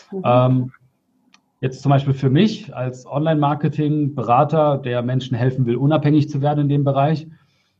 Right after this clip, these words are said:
Speaker 2: meine Hauptklienten oder meine, meine Hauptkundschaft finde ich wenig online. Also ich gehe jetzt absichtlich in den Gegenpart. Also ich suche jetzt gerade zur aktuellen Zeit vermehrt, äh, Möglichkeiten zum, äh, für Reden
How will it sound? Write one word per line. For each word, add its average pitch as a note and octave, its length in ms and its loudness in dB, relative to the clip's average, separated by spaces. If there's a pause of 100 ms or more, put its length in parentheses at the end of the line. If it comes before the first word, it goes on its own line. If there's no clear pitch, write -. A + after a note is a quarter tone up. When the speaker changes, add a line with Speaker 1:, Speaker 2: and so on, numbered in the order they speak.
(220)
Speaker 2:
meine A#2+ 360 0
Hauptklienten D3 1000 0
oder B2 180 0
meine, A#2+ 260 0
meine A#2+ 220 0
Hauptkundschaft C3+ 580 0
finde D3 200 2
ich A2+ 140 -2
wenig D#3 300 2
online. F#2+ 440 -10 (920)
Also B2+ 200 -2
ich C#3 200 2
gehe D3 120 4
jetzt C#3+ 180 2
absichtlich C3+ 540 0
in C3 100 0
den B2+ 160 2
Gegenpart. A#2 760 2
Also A2+ 240 -8
ich B2+ 220 -8
suche D3 260 0
jetzt C#3 200 2
gerade D3 340 0
zur - 160 -2
aktuellen C3+ 360 0
Zeit B2+ 440 0 (340)
vermehrt, C3 540 0 (160)
äh, A#2+ 140 -2
Möglichkeiten B2+ 1000 0
zum, A#2 340 0
äh, A2+ 220 -4
für A#2 240 0
Reden D#3 420 2